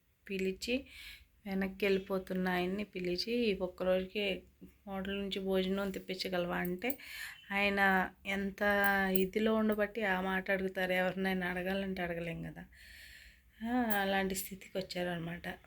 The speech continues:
అలాంటి వాళ్ళందరూ కష్టపడి స్వాతంత్రం తీసుకొచ్చారు మనకి.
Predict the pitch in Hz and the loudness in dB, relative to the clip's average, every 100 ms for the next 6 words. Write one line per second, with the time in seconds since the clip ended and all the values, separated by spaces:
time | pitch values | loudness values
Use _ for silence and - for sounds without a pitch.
0 | - - - 214 202 190 190 190 202 214 | -20 -18 -6 0 4 6 4 4 2 2
1 | 214 214 220 226 190 - - 202 202 220 | 2 2 0 -2 -2 -4 -4 -4 -2 -2
2 | 214 202 190 202 196 196 196 185 180 - | 0 2 2 0 -2 0 2 2 -2 -6
3 | 185 - 170 165 165 160 - | -8 -8 -8 -6 -8 -10 -14